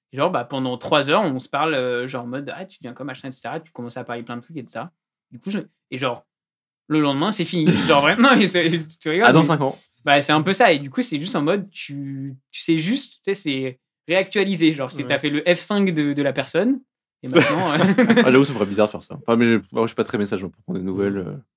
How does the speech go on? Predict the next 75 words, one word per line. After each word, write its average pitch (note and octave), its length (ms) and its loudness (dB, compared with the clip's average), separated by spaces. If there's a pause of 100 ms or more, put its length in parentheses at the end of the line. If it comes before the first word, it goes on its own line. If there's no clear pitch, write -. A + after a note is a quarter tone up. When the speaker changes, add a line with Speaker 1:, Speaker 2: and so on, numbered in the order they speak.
(320)
Speaker 1:
Mais D#3 80 -2
ça D#3 160 -2
dépend, D#3 260 0
je C#3 80 -10
l'ai C#3 60 -4
pas C3+ 160 -2
fait D#3 100 -2
avec C3+ 160 -2
tout - 80 -6
le D3+ 60 -2
monde D#3+ 240 0
et B2+ 160 -2
ça B2+ 160 -4
dépend D3+ 240 -4
la, B2+ 180 0
la B2 300 -6
relation C#3 400 -4
avec B2+ 180 -6
qui - 220 -16
t'avais C3 240 -6
au B2+ 80 -6
collège C#3 220 -4
Speaker 2:
Ouais, D3+ 60 4
mais C3+ 60 6
même C#3 120 6
Speaker 1:
aussi, B2+ 100 0
Speaker 2:
si - 20 -
Speaker 1:
tu - 40 -6
vois. B2+ 100 -6
Speaker 2:
c'est, G#2 80 2
même A#2+ 160 2
si - 80 -10
t'as G#2 120 2
un F#2 40 -4
super - 320 -4
pote A#2 120 -6
au A#2+ 40 -8
collège A2 160 0
et G2 40 -4
que F#2+ 60 -10
je - 80 -12
parle F#2 160 -8
plus, B2+ 260 -10 (220)
je - 80 -10
sais G#2+ 80 -12
pas. F#2+ 260 -2
Enfin, A#2 100 -6
je A2+ 120 -6
me A#2 140 0
verrais G#2 200 4
pas B2 120 2
le A#2+ 80 -2
faire, G2 220 -4
hein. F2+ 200 -10
Enfin, - 140 -14
Speaker 3:
Mais F2+ 60 -6
moi, A2+ 180 -6
attends, A#2 180 -6
anecdote G#2+ 380 -10
qui, G2 280 -20
qui, - 140 -20
enfin, G2 240 -16
qui F#2+ 160 -20
m'est G2+ 60 -10
arrivée, G#2+ 280 -10
euh, G2+ 160 -8
il G2 40 -10
y - 20 -10
a G2 40 -14
pas, G2+ 260 -12
il A2 60 -16
y - 20 -12
a G#2+ 40 -14
pas A#2+ 100 -8
longtemps. A#2 340 -10